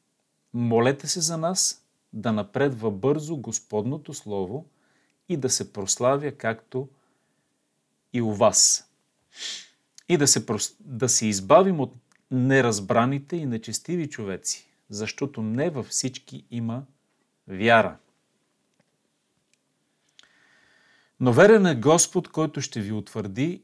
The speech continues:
и ще ви опази от лукавия. И ние сме уверени в Господ за вас, че и вършите това, и ще вършите това, което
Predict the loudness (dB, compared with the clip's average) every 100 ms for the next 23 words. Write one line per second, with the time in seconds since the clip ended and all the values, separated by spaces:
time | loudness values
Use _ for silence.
0 | _ -12 -12 -12 -10 -10 -2 2 2 0
1 | -8 -16 -20 -20 -16 -16 0 0 0 -4
2 | -14 _ _ _ _ _ _ _ _ _
3 | -2 2 4 4 2 2 2 2 -2 -2
4 | -2 -2 -6 -10 -8 -2 0 2 0 -2
5 | _ -14 -6 -6 -6 _ -8 -8 0 0
6 | 0 -6 -6 -8 -8 -6 -2 -2 -4 _
7 | _ _ -8 -8 -8 -8 -2 -2 -2 -8
8 | -8 -10 -6 -6 -4 -6 -6 -10